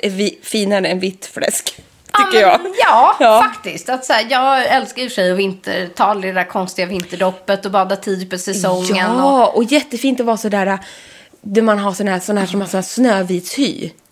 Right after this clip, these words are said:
Speaker 2: Ja.
Speaker 1: Det kan jag tycka är så snyggt.
Speaker 2: Och så
Speaker 1: Men det
Speaker 2: här
Speaker 1: har ju inte jag. Jag är bara
Speaker 2: Nej, och sen
Speaker 1: ful.
Speaker 2: är det en sak live, liksom.
Speaker 1: Ja.
Speaker 2: Då, då kan man vara lite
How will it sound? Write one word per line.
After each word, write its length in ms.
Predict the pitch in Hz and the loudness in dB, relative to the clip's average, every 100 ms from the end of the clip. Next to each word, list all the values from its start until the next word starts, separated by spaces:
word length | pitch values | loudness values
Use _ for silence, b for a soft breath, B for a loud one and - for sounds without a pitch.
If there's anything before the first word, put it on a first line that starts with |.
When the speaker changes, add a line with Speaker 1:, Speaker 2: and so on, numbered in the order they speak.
| - | -6
Speaker 2:
Ja. 60 | 156 | 0
Speaker 1:
Det 60 | 180 | 0
kan 100 | 208 | 0
jag 100 | 196 | -2
tycka 160 | 190 | -2
är 40 | 170 | -4
så 120 | 175 | -4
snyggt. 440 | - 175 - - - b | -8 -8 -10 -20 -20 b
Speaker 2:
Och 180 | 208 208 | -6 -2
så 100 | - | 2
Speaker 1:
Men 80 | - | 2
det 80 | |
Speaker 2:
här 60 | 254 | 4
Speaker 1:
har 60 | 220 | 2
ju 60 | 202 | 0
inte 180 | 185 | -2
jag. 220 | 113 - 190 | -4 -4 -2
Jag 120 | 214 | 0
är 60 | 220 | 2
bara 340 | 180 165 160 175 _ _ _ _ _ _ _ _ - | 0 -2 -4 -10 _ _ _ _ _ _ _ _ -14
Speaker 2:
Nej, 280 | 226 254 247 | -8 -6 -4
och 120 | 262 | -4
sen 160 | - 294 | 0 0
Speaker 1:
ful. 120 | 320 | 2
Speaker 2:
är 60 | 285 | 0
det 180 | 254 254 | -2 -2
en 220 | 233 226 | -2 -4
sak 440 | - 226 190 190 - | -4 -2 -2 -4 -10
live, 720 | 220 285 202 - - 214 254 254 - | -2 0 0 -2 -8 -12 -12 -12 -10
liksom. 380 | 180 170 143 139 | -8 -6 -4 0
Speaker 1:
Ja. 140 | 180 | 0
Speaker 2:
Då, 160 | 247 240 - | -2 -6 -8
då 140 | 220 | -8
kan 200 | 269 320 | -4 -2
man 160 | 285 254 | -2 0
vara 160 | 254 269 | 2 2
lite 440 | 196 - 180 139 | 0 -6 -6 -6